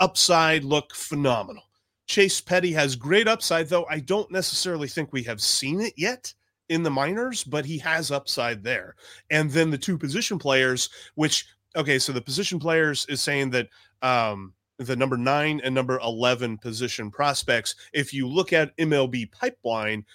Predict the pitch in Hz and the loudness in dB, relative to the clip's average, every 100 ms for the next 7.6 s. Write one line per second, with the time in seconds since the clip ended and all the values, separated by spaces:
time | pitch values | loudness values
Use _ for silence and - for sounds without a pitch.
0 | - 131 143 131 120 - 165 175 170 - | -16 2 4 4 2 2 2 4 2 0
1 | 147 127 127 120 117 _ 135 123 - 139 | 0 4 4 2 -2 _ -4 -4 -2 0
2 | 131 127 - - 151 - 156 147 127 131 | 0 -2 -4 -8 -4 0 0 0 -2 -4
3 | 104 196 180 110 107 - - _ - 208 | -2 2 2 2 -4 -8 -20 _ 2 6
4 | 262 254 226 214 214 180 131 135 277 - | 6 6 2 2 0 0 -2 2 4 2
5 | - - _ _ - - 156 143 285 285 | -2 -20 _ _ -4 0 0 2 0 2
6 | 214 175 233 - 214 160 185 160 135 - | 0 2 2 2 0 2 0 -2 -6 -2
7 | 170 160 - 135 127 139 | 0 0 -2 -4 -2 -4